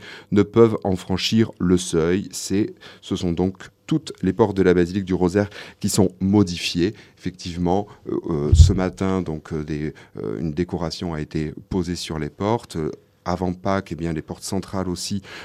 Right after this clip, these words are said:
seront, euh, seront recouv-, recouvertes.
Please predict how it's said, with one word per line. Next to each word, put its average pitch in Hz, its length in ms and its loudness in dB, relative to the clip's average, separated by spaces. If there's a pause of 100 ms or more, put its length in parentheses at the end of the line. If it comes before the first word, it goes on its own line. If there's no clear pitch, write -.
seront, 98 640 0
euh, 73 180 0
seront 95 380 0
recouv-, 90 420 -4
recouvertes. 95 580 -2